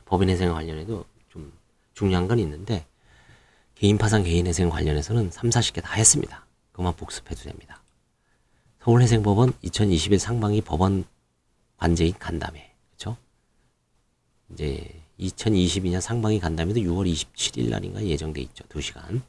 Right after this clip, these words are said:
거기 이제 뭐 좀 비트코인이라든가 여러 가지 새로운 그 이제 그 환가 방법에 대해서 하시-, 하는 것 같은데, 한번 뭐 이제 공부를 그때 참석을 해봐야 알겠습니다.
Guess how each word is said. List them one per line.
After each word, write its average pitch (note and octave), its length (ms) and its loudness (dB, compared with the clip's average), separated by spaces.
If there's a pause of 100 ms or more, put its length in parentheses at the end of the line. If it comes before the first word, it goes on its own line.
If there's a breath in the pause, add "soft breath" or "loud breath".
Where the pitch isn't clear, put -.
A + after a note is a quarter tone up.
(580)
거기 D#2 260 -12
이제 D#2 120 -10
뭐 C#2+ 160 -8
좀 D2 160 -14
비트코인이라든가 D#2 960 -10 (640 soft breath)
여러 E2 160 -4
가지 E2 240 -2
새로운 A2+ 500 0 (720)
그 - 140 -16 (540)
이제 - 200 -20 (960)
그 - 100 -20 (240)
환가 A2+ 260 -2
방법에 D2+ 460 -6
대해서 - 280 -8
하시-, - 320 -12
하는 - 240 -16
것 - 80 -12
같은데, E2 540 -8 (180)
한번 D2+ 340 -12
뭐 - 240 -20 (300)
이제 - 80 -20
공부를 D2+ 540 -6 (120)
그때 D#2 460 -10 (120)
참석을 F2 380 -8
해봐야 E2 260 -6
알겠습니다. - 460 -18